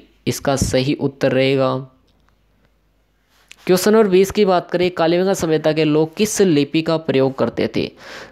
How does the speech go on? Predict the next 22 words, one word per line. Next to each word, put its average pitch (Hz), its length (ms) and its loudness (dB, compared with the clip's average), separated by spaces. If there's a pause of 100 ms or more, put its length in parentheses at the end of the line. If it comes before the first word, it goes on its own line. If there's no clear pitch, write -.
(120)
कालीबंगा 160 520 0
सभ्यता 143 460 -2
के 139 120 0
जो 135 160 2
लोग 127 300 2
हैं 131 60 2
वो 139 140 2
किस 165 340 -2
लिपि 135 380 2
का 139 140 0
प्रयोग 131 380 0
करते 127 280 -2
थे? 139 120 0
सैंधव 135 600 0
लिपि 131 340 -2
का। 131 180 -2
ऑप्शन 123 580 -4
बी 170 200 0
इसका 123 380 -2
सही 127 400 -2
उत्तर 131 360 -2
रहेगा। 127 520 -2